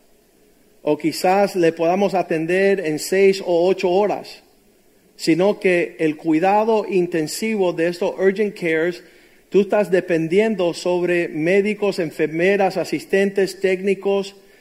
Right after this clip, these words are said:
terapistas que están presentes ya.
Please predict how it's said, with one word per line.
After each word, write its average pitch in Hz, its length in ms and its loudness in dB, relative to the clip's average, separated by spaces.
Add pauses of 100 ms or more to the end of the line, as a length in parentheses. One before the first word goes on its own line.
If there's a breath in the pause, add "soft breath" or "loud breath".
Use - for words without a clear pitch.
(140 soft breath)
terapistas 190 760 0
que 175 100 -2
están 196 300 -2
presentes 190 680 -2 (420 loud breath)
ya. 180 420 0